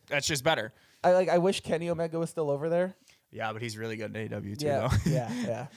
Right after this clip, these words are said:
Speaker 1: But anyway,
Speaker 2: I know a lot about wrestling for a basketball
Speaker 1: I'm
Speaker 2: guy.
Speaker 1: very excited about that
Speaker 2: <laughs>
Speaker 1: 'cause I'm huge into wrestling. I, I hear what you're saying, <laughs> because,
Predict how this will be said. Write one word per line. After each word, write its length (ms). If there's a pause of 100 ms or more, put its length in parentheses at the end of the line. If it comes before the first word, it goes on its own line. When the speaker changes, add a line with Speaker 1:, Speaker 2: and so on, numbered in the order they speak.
(140)
Speaker 1:
But 120
anyway, 380 (1200)
Speaker 2:
I 100
know 120
a 20
lot 200
about 180
wrestling 300
for 100
a 40
basketball 400
Speaker 1:
I'm 80
Speaker 2:
guy. 160
Speaker 1:
very 280
excited 420
about 160
that 400
Speaker 2:
<laughs> 220
Speaker 1:
'cause 160
I'm 380
huge 300
into 140
wrestling. 420 (600)
I, 380 (680)
I 140
hear 240
what 180
you're 100
saying, 560 (220)
<laughs> 920
because, 320